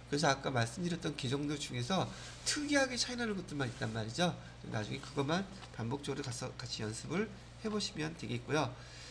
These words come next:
자산 부채 평가 원칙, 아까 임의평가, 단기 매매 증권 임의평가라고 했었죠. 이,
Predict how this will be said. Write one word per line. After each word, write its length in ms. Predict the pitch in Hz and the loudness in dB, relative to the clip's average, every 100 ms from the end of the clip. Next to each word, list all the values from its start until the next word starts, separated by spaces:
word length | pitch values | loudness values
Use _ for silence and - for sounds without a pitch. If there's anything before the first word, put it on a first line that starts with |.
| - | -2
자산 440 | - 165 214 220 208 | 6 8 10 8 6
부채 380 | 151 - 165 | 0 2 2
평가 300 | 160 233 - | 2 -2 2
원칙, 420 | 196 160 - 120 - - - | 2 2 0 -2 -4 -10 -2
아까 500 | 117 120 175 180 175 | 0 4 8 8 6
임의평가, 560 | - 151 185 190 147 131 | 4 4 4 0 0 -2
단기 240 | 127 131 | -2 2
매매 200 | 175 180 | 4 4
증권 280 | 165 - 139 | 2 2 2
임의평가라고 580 | 120 160 202 196 175 143 | 2 2 0 2 2 2
했었죠. 480 | 127 113 - 107 98 - - - - - - | 0 -4 -2 -2 -2 -8 -16 -14 -16 -16 -14
이, 100 | - | -8